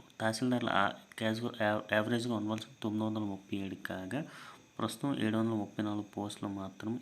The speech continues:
ఏడు వందల ముప్పై నాలుగు మంది మాత్రమే ఉన్నారు. అంటే డిప్యూటీ తహసీల్దార్ల పోస్టులు ఒక్కొక్క జిల్లాలో ఏ విధంగా ఉన్నాయో ఒకసారి చూద్దాం ఫ్రెండ్స్. జిల్లాలో పంతొమ్మిది వ-, అన్న చూడండి. తూర్పుగోదావరిలో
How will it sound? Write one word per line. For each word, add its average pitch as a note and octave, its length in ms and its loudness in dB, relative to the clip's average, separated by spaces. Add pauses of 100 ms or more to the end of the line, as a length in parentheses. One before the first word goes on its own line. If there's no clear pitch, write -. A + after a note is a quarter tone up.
ఏడు G#2+ 140 2
వందల A2 180 2
ముప్పై G#2 260 -4
నాలుగు G2+ 220 -4
మంది G2 160 -6
మాత్రమే G2 640 -2
ఉన్నారు. G2 240 -6 (500)
అంటే C3+ 160 6 (760)
డిప్యూటీ C#3 440 6
తహసీల్దార్ల A2+ 580 4
పోస్టులు A2 500 0
ఒక్కొక్క B2 400 4
జిల్లాలో A2+ 360 2
ఏ G#2+ 120 4
విధంగా G#2+ 280 0
ఉన్నాయో G#2+ 240 -2
ఒకసారి A2+ 360 -6
చూద్దాం F#2 280 -6
ఫ్రెండ్స్. F2+ 320 -8 (3000)
జిల్లాలో C3 400 6
పంతొమ్మిది A2+ 520 4
వ-, A2 180 4
అన్న G2+ 100 0 (200)
చూడండి. G2 360 -2 (320)
తూర్పుగోదావరిలో B2+ 840 4